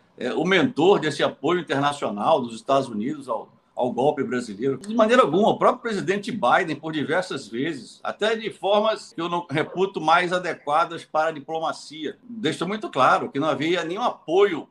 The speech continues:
dos Estados Unidos. E eu garanto que nem o apoio superficial, aquele que a gente vê, e nem o apoio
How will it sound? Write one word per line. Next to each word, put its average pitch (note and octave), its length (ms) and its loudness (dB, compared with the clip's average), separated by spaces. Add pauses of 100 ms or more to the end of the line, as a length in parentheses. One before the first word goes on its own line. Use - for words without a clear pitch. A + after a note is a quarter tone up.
(140)
dos B2 160 -12
Estados B2+ 260 -2
Unidos. A#2+ 400 -10 (340)
E C#3+ 60 2
eu F#3+ 140 4
garanto F3 600 2
que E3+ 100 -8
nem A3 380 -4
o E3 320 -2
apoio C#3+ 420 0
superficial, C#3 840 0
aquele C3 240 -2
que C3+ 100 -6
a A2 60 -6
gente C3+ 260 -2
vê, C3+ 260 -4 (160)
e F#3+ 120 -4
nem A#3+ 200 -2
o B3 80 2
apoio D#3+ 540 0